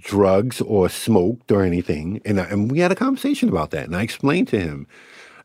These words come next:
And he wanted to know what did I do when my mom kicked me out. Because when I was, uh, when I, when I, when I was, um, mm, twenty-four, twenty-five, my mom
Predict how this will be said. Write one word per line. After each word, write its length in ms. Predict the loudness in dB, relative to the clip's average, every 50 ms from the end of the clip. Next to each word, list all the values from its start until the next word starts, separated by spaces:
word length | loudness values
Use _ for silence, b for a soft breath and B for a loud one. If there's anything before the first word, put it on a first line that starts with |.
| B -4
And 180 | -2 0 0
he 140 | 2 2 4
wanted 260 | 4 6 4 4 4
to 80 | 2 2
know 180 | 4 4 4 4
what 640 | 2 2 2 4 4 4 4 2 0 -4 -8 -4
did 140 | 0 2 2
I 220 | 4 4 4 2 2
do 600 | 0 -2 -2 2 4 4 4 4 2 2 0 -2 B B B
when 180 | 2 4 4 4
my 140 | 2 0 0
mom 300 | 0 0 0 0 -2 -2
kicked 280 | -2 -4 -4 -4 -4
me 120 | -6 -6 -4
out. 260 | -4 -4 -6 -6 -8
Because 200 | -4 -4 -4 -2
when 100 | 0 0
I 120 | 0 0
was, 200 | -2 -4 -6 -8 B B B B B B B B B B -10
uh, 480 | -8 -6 -6 -6 -6 -8 -8 -10 -10 -12 _ _ _ _ _ _ _ _ _ _ _ _ -14 -14 -14 -14 -16 -14 -6
when 160 | -4 -2 -2
I, 200 | -2 -2 -4 -6 -8 -10
when 140 | -10 -8 -6
I, 180 | -6 -6 -6 -8 -12 -16
when 180 | -12 -8 -4 -4
I 100 | -2 -2
was, 260 | -2 -4 -4 -4 -4
um, 460 | -4 -2 -2 -2 -2 -4 -4 -6 -8 _ -20 B B B B B B B B B B B B B B B B B _ _ _ _ _ _ -8
mm, 680 | -6 -4 -2 -2 0 0 -2 -2 -2 -4 -4 -6 -8 -8
twenty-four, 800 | -8 -4 -2 0 0 0 -2 -4 -2 2 4 4 4 4 4 2
twenty-five, 440 | 0 0 -2 -2 0 0 0 0 2
my 120 | 0 -2
mom 360 | 0 0 0 0 0 -2 -4